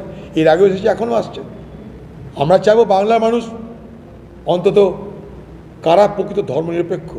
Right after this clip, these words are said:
কারা বাংলার ভালো চায়। আমাদের ক্ষমতা কম থাকতে পারে, আমাদের মানসিকতাটাকে আপনারা বিচার করবেন। এই বাংলায় কি চলছে দেখুন, সেখানটায় ধর্মনিরপেক্ষ শক্তি,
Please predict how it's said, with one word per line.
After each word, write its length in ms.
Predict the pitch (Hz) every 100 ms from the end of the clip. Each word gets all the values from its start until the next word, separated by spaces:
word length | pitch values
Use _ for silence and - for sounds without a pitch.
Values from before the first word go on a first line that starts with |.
| 110 - - - -
কারা 240 | 131 160
বাংলার 360 | 156 151 160 160
ভালো 240 | 123 147
চায়। 260 | 131 143 120 - - - -
আমাদের 260 | 160 233 240
ক্ষমতা 260 | 233 262
কম 220 | 233 262
থাকতে 260 | 269 254 240
পারে, 120 | 156 - - - - - - - - - - - - - - - -
আমাদের 300 | 165 175 160
মানসিকতাটাকে 800 | 135 160 160 202 196 185 180 180
আপনারা 280 | 165 165 131
বিচার 220 | 131 135 -
করবেন। 280 | 135 143 - - - - - - - - - - - - - - - - - -
এই 120 | 165
বাংলায় 380 | 156 165 180 190
কি 140 | 185 190
চলছে 300 | 180 180 196
দেখুন, 420 | 156 170 208 226 - - - - - - - -
সেখানটায় 500 | - 196 220 233 254 247 - - - - - - - - - - - -
ধর্মনিরপেক্ষ 680 | 123 196 254 269 269 262
শক্তি, 420 | 220 202 202 -